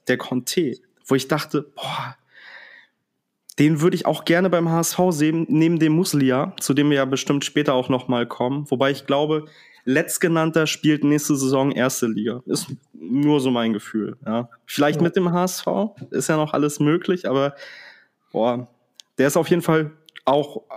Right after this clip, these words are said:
Speaker 1: ein Kandidat, der das Prädikat zu gut für die zweite Liga von mir bekommt. Ja, das so, so die erste Halbzeit aus meiner Sicht.
Speaker 2: Ja, gut,
Speaker 1: Im,
Speaker 2: Just
Speaker 1: im
Speaker 2: waren dann noch
Speaker 1: Spiel
Speaker 2: mit dem, mit dem eins eins, ne?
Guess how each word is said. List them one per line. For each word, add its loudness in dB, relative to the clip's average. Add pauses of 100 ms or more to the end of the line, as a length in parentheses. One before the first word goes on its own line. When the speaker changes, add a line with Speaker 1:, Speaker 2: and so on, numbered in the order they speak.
(160)
Speaker 1:
ein 2
Kandidat, -2
der 2
das 0
Prädikat 0
zu -8
gut -4
für -12
die -8
zweite -4
Liga 0
von -2
mir 0
bekommt. -4 (1800)
Ja, 0 (1080)
das 0
so, 2
so 2
die 0
erste 0
Halbzeit 0
aus -2
meiner 2
Sicht. -4 (1300)
Speaker 2:
Ja, 0
gut, 4
Speaker 1:
Im, 4
Speaker 2:
Just 4
Speaker 1:
im 0
Speaker 2:
waren 4
dann 4
noch 2
Speaker 1:
Spiel 2
Speaker 2:
mit -2
dem, -6 (560)
mit -2
dem 0
eins -2
eins, -2
ne? -2